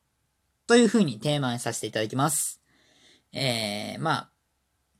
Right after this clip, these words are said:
まあ、私はこうです。告白する方が多かったかなって、多い方に投票してください。で、まあ、告白したんですが、振ら-、全部振られてしまいましたっていう、まあ、僕みたいなタイプも、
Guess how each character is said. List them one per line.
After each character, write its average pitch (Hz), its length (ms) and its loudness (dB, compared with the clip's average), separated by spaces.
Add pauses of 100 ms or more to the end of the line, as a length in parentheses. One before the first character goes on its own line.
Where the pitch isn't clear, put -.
ま 123 100 0
あ、 110 40 0
私 117 400 -2
は 117 140 -2
こ 151 160 0
う 147 60 0
で 127 100 -2
す。 - 80 -12
告 131 220 -4
白 143 240 -2
す 165 120 -2
る 156 100 0
方 180 180 0
が 165 120 2
多 185 120 0
か 202 100 0
っ 202 80 -14
た 190 100 -2
か 160 120 -6
な 165 240 -4
っ 170 40 -8
て、 - 100 -16
多 285 180 8
い 294 60 8
方 202 180 4
に 104 160 -12 (260)
投 156 180 4
票 147 160 4
し 143 60 -2
て - 80 0
く 143 80 -2
だ 131 80 -2
さ 123 160 -4
い。 - 160 -14 (920)
で、 190 280 4
ま 160 120 -2
あ、 147 40 -4
告 160 260 0
白 165 560 2
し - 140 -6
た 196 180 2
ん 202 80 4
で 190 100 2
す 170 200 -4
が、 175 500 2
振 - 140 -12
ら-、 147 180 4
全 147 280 0
部 127 60 -2
振 135 120 -10
ら 131 100 0
れ 123 120 -2
て 120 80 -6
し - 120 -6
ま 127 120 -2
い 127 80 -2
ま 143 120 0
し 143 120 -6
た 127 100 0
っ 117 60 -2
て 110 80 -4
い - 20 -2
う、 113 40 -4
ま 120 120 -2
あ、 107 40 -6
僕 120 260 -4
み 131 140 -2
た 127 120 0
い 117 60 -6
な 113 120 -10
タ 135 160 -6
イ 127 60 -6
プ 120 100 -12
も、 107 220 -8